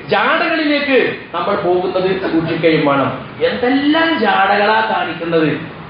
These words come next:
മറ്റുള്ളവരെ മുമ്പിൽ കാണിക്കാൻ വേണ്ടിയിട്ട്. സംഘടനാ രംഗത്തുള്ള മത്സരം, ആ സംഘടനയേക്കാൾ നമ്മളാച്ചത്, ഈ സംഘടനയേക്കാൾ നമ്മളാച്ചത്, നമുക്ക് ആളെ കിട്ടണം, ഇങ്ങനെ ചെയ്യണം എന്ന ചിന്താഗതി ആളുകളിൽ കൊണ്ടുവരാൻ പാടില്ല. അതുകൊണ്ട് സുഹൃത്തുക്കളെ, ഇഖ്ലാസ് നിലനിർത്തി തരാൻ വേണ്ടി ദുആ ചെയ്യുകയും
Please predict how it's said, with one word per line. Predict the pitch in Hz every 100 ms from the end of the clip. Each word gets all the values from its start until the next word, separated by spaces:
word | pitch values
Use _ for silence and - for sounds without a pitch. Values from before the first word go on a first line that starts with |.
| - 151
മറ്റുള്ളവരെ | 156 170 170 165
മുമ്പിൽ | 160 147 143
കാണിക്കാൻ | 147 143 135 143
വേണ്ടിയിട്ട്. | 143 135 131 131 123 - -
സംഘടനാ | 190 214 226 226 220
രംഗത്തുള്ള | 214 196 196 196 185
മത്സരം, | 175 185 202 196 185
ആ | 202
സംഘടനയേക്കാൾ | 214 196 190 190 180 180
നമ്മളാച്ചത്, | 180 185 196 214 196 - -
ഈ | 220
സംഘടനയേക്കാൾ | 220 202 190 180 - 175
നമ്മളാച്ചത്, | 170 185 202 208 208 - -
നമുക്ക് | 180 247 247
ആളെ | 220 269
കിട്ടണം, | 247 202 190
ഇങ്ങനെ | 180 208 -
ചെയ്യണം | 202 196 - - -
എന്ന | 139 165
ചിന്താഗതി | 160 156 156 165 151 156
ആളുകളിൽ | 147 143 139 143
കൊണ്ടുവരാൻ | 135 127 123 120 113
പാടില്ല. | 113 110 98 90 - - - -
അതുകൊണ്ട് | 156 170 156 147
സുഹൃത്തുക്കളെ, | 147 147 151 147 143 -
ഇഖ്ലാസ് | - 170 180 165
നിലനിർത്തി | 143 160 160 -
തരാൻ | 147 143
വേണ്ടി | 135 127
ദുആ | 135 135 - 156
ചെയ്യുകയും | 143 143 117 -